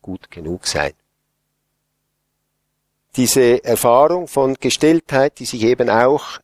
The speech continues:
im Körper wie im Geist zeigen kann, wurde schon beschrieben, wie, ich weiß nicht, ob ihr das kennt,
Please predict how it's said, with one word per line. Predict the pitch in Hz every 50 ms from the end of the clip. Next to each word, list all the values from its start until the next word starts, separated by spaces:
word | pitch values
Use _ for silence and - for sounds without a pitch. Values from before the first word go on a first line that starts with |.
| _ _
im | - 127 131 131 -
Körper | - - 120 117 - _ _ - 143 - _ _ _
wie | _ 104 107 120 135 143 143
im | 131 123
Geist | - 110 107 107 120 139 - -
zeigen | - - 123 123 127 131 - 131 -
kann, | - - 120 113 113 127 127 117 110
wurde | 117 110 - - 113
schon | - 110 110 107
beschrieben, | - 110 - - 117 120 131 135 135 135 131 113 _ _ _ _ _ _ _ _ _ _ _ _ _ _ _
wie, | - 123 131 139 139 143
ich | - - -
weiß | 120 117 113 -
nicht, | 135 113 -
ob | 139 131 120
ihr | 135
das | 120 120 113 - -
kennt, | - 131 127 131 135 151 151 _ - - - -